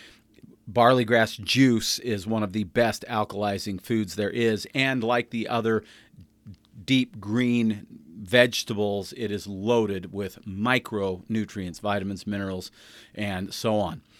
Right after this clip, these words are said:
The next item, number four in the formula, is another juice powder, and this time it's beet juice powder. Same thing. You can go with beetroot powder, or you can go with beet juice powder. Beet juice powder is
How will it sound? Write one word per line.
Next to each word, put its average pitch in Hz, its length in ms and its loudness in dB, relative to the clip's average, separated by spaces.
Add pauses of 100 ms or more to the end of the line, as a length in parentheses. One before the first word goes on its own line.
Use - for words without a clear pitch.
(260)
The 139 80 2
next 175 420 2
item, 151 480 4
number 113 220 -4
four 143 480 2
in 120 180 0
the 117 60 -2
formula, 120 480 0
is 127 120 -2
another 175 280 2
juice 214 440 0
powder, 101 460 0
and 117 160 -4
this - 140 -10
time 123 200 -4
it's 139 140 -10
beet 196 440 -4 (100)
juice 107 320 -2
powder. 98 480 0 (340)
Same 135 340 0
thing. 143 320 6
You 104 120 0
can 117 160 2
go 123 120 10
with 127 200 6
beetroot 143 640 4 (100)
powder, 175 480 4
or - 80 -4
you 101 140 -2
can 110 60 0
go 117 160 4
with 107 140 -10
beet 117 240 -4
juice 180 340 0
powder. 90 440 0
Beet 117 200 -2
juice 123 200 -4
powder 127 420 0
is 104 120 -2